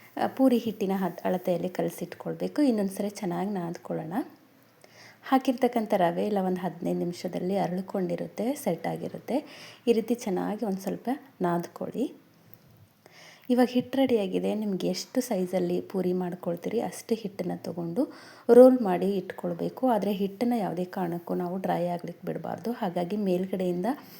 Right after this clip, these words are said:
ಒಂದು ಪಾ-, ಕಾಟನ್ ಬಟ್ಟೆ ಅಥವಾ ಒಂದು ಪಾತ್ರೆಯಿಂದ ಕ್ಲೋಸ್ ಮಾಡಿ ಮುಚ್ಚಿ ಇಟ್ಕೊಳ್ಬೇಕಾಗತ್ತೆ. ಇಲ್ಲ ಡ್ರೈ ಆಯ್ತು ಅಂದ್ರೆ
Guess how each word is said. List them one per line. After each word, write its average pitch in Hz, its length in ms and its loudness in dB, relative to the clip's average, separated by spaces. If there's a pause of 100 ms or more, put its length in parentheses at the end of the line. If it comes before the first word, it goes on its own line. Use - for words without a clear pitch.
(280)
ಒಂದು 196 580 2
ಪಾ-, - 380 0 (800)
ಕಾಟನ್ 214 440 4
ಬಟ್ಟೆ 190 300 0
ಅಥವಾ 185 300 0
ಒಂದು 208 240 -2
ಪಾತ್ರೆಯಿಂದ 175 640 -6
ಕ್ಲೋಸ್ 180 400 0
ಮಾಡಿ 180 260 -2
ಮುಚ್ಚಿ 190 400 -4
ಇಟ್ಕೊಳ್ಬೇಕಾಗತ್ತೆ. 170 920 -4
ಇಲ್ಲ 196 140 2
ಡ್ರೈ 175 340 2
ಆಯ್ತು 214 320 -2
ಅಂದ್ರೆ 185 560 -2